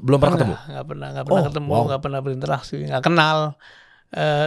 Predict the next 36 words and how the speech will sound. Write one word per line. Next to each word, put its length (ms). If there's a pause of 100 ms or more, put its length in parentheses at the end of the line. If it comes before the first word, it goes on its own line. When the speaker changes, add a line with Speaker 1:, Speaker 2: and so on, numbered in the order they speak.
Speaker 2:
saya 180
bantu 300
Pak 160
Anies 160
di 80
belakang, 400
jadi 240
nggak 180
pernah. 300 (260)
Speaker 1:
Oh. 300
Speaker 2:
Nah, 240 (840)
eh, 300
ya 80
ketika 260
itu 80
beliau 240
meng-, 160
menyampaikan 480
itu, 160 (160)
ini, 240 (400)
eh, 160
masalah 320
energi 320
gimana, 760
mafia 640
disebutkan 640
secara 240
spesifik. 480
Speaker 1:
Wow. 800
Speaker 2:
Eh, 400
listrik 400
yang 160
ketinggalan, 800
kilang, 560
segala 240
macam. 480